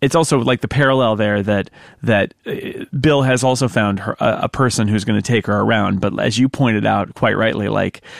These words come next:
Bill doesn't just wanna run away. Bill wants to, wants to travel, but there's more to it than that. Um, but still, yeah, I mean, it's okay. I think, I think the, I wish I, I had a little more clarity about Heather. Like, is Heather,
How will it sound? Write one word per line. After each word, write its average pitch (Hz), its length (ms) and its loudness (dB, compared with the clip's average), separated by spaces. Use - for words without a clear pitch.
Bill 143 260 4
doesn't 123 360 0
just - 300 -4
wanna 113 240 0
run 107 160 0
away. 104 600 2
Bill 135 220 4
wants 123 220 -2
to, 110 320 -2
wants 113 280 -2
to 107 60 -8
travel, 110 400 0
but 101 160 -2
there's 101 160 -2
more 107 220 0
to 127 260 2
it 110 100 -2
than 101 180 -2
that. 95 340 -2
Um, 95 240 0
but - 160 -4
still, 143 300 2
yeah, 240 220 2
I - 140 -2
mean, 214 220 2
it's - 160 -2
okay. 190 360 2
I 202 120 2
think, 202 340 0
I 151 100 2
think 160 320 -2
the, 127 640 2
I 143 80 4
wish 180 260 2
I, 165 120 4
I - 180 -4
had 151 140 4
a 147 40 4
little 143 160 2
more 123 160 0
clarity 120 420 2
about 104 220 0
Heather. 98 340 0
Like, 107 320 -2
is - 160 -2
Heather, 139 400 2